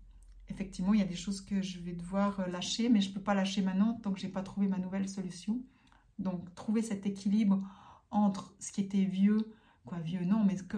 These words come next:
ma façon de faire jusqu'à présent et la nouvelle façon que j'ai envie de, d'amener, ça va être un, un changement. Euh, voilà, je, je vais cheminer, je vais méditer avec le jugement pour voir vraiment, euh,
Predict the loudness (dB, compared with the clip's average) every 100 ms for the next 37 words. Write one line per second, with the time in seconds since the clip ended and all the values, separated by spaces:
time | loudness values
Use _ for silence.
0 | -6 -4 -2 0 2 2 0 0 -2 -4
1 | -6 -2 -2 -2 -6 -20 _ _ _ _
2 | _ -20 -6 2 6 8 6 2 0 2
3 | 2 2 -2 -2 -2 -2 -2 -6 -6 -4
4 | -2 2 2 0 -8 -20 -20 -20 -12 -4
5 | 0 0 0 0 2 2 2 0 2 6
6 | 6 6 0 -12 _ _ _ _ -6 -4
7 | -4 -4 -4 -4 -4 -6 -14 -20 -20 _
8 | _ _ -12 -2 0 0 -4 -6 -4 -2
9 | 0 4 8 10 10 8 4 2 0 -2
10 | -2 -2 -2 -4 -2 -2 -2 -2 -4 -4
11 | -8 -10 -6 -4 -2 -2 -4 -4 -2 2
12 | 2 2